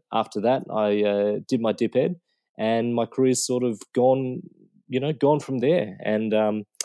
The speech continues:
you know, it took a while to get that pure history gig that I think, uh, all historians really, really want.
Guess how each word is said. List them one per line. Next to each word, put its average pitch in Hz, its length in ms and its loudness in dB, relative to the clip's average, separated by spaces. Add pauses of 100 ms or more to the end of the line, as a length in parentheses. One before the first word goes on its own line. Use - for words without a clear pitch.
(320)
you 147 60 0
know, 160 80 8
it 160 80 2
took 170 220 2
a - 20 0
while 135 220 8
to 139 80 4
get 127 160 4
that - 240 0
pure 131 260 6
history 117 340 0
gig 135 280 0
that 120 120 2
I 110 80 2
think, 110 340 -2 (220)
uh, 98 300 0 (380)
all 113 240 0
historians 107 760 2
really, 104 560 0
really 104 280 0
want. 139 280 2